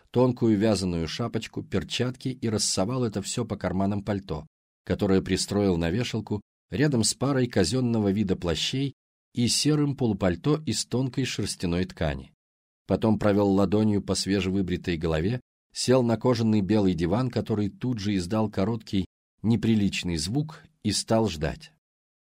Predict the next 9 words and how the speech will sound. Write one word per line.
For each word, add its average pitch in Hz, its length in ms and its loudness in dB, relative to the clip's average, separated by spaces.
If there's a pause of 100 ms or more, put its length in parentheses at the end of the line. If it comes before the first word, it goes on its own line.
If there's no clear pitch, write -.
Минуты 110 420 2
тянулись 95 480 0
медленно. 76 560 -4 (1160)
Из-за 107 420 4
одной 101 260 4
двери 95 380 2
доносились 101 680 0
приглушенные 98 800 0
голоса. 87 560 0